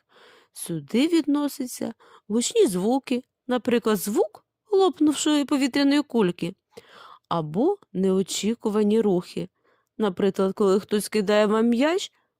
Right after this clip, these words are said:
без попередження. А зараз погляньте на картинку і скажіть, які емоції відчувають ці діти.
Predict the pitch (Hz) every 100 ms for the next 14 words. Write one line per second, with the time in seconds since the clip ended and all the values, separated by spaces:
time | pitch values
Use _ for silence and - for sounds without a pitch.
0 | - 208 381 - 196 185 185 190 170 180
1 | 185 190 - _ _ _ _ _ _ _
2 | _ _ _ _ - _ _ _ _ _
3 | - 170 156 269 370 254 - _ _ _
4 | 302 302 285 285 277 269 262 285 285 254
5 | 180 160 202 185 _ _ _ _ - 339
6 | - 370 311 208 - _ _ _ _ _
7 | _ 180 214 214 202 185 - - 156 156
8 | 262 381 - - 180 - _ _ 277 277
9 | - 294 240 226 175 190 _ _ _ _
10 | - - 294 - 226 - 190